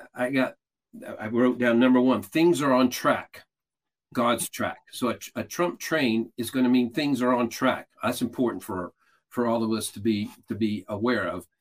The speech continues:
and that the Lord is overseeing this process. Number two, the whistleblowers'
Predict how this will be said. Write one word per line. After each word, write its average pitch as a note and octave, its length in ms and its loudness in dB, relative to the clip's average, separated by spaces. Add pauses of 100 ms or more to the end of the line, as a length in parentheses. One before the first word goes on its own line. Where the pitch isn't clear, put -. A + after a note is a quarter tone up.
(400)
and B2 320 4
that A2+ 140 0
the B2+ 60 -2
Lord C3 240 4
is A#2+ 120 0
overseeing B2 600 2
this G#2 220 -6 (180)
process. A2+ 520 -4
Number D3 280 0
two, C#3 460 2 (380)
the C3 100 4
whistleblowers' C#3 920 2